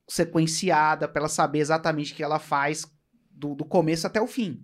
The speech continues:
E pra isso ela precisa do produto, porque não dá pra resolver num conteúdo.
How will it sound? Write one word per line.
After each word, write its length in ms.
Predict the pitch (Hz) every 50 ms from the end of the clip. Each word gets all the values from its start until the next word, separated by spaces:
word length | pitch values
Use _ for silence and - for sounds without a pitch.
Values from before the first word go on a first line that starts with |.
| - _ _ _ _ _ _ -
E 80 | - 170
pra 180 | 165 226 208 185
isso 220 | 190 208 202 -
ela 100 | 247 233
precisa 400 | 233 277 262 233 - 254 240 247
do 80 | 226 226
produto, 460 | - 254 247 240 262 240 196 - -
porque 160 | - - 156
não 100 | 180 208
dá 140 | 202 196 196
pra 140 | 196 202 208
resolver 280 | 208 202 220 196 208
num 120 | 214 214 208
conteúdo. 520 | 208 220 208 - 240 233 202 156 131 -